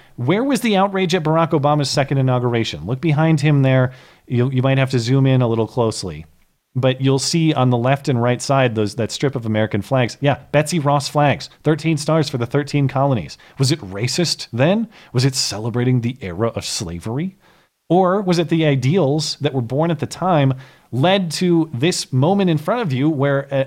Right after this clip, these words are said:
a man, an African-American man, was elected president of the United States because guess what? The system isn't systemically racist.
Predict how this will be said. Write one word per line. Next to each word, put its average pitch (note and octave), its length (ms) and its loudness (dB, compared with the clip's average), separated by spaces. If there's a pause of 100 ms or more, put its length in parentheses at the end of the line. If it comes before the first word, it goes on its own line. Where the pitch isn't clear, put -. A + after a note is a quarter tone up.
a B2 40 0
man, E3+ 500 2
an C#3 120 2
African-American D#3 720 0
man, B2+ 200 2
was B2+ 120 0
elected C3+ 320 -2
president C#3 340 -2
of - 20 0
the C3+ 80 2
United B2 180 0
States C3+ 260 -2
because A#2+ 240 -4
guess B2 260 -4
what? C3 180 -2 (140)
The D#3+ 60 0
system C3 360 0
isn't A2 200 -2
systemically G#2 540 -4
racist. F#2+ 480 -10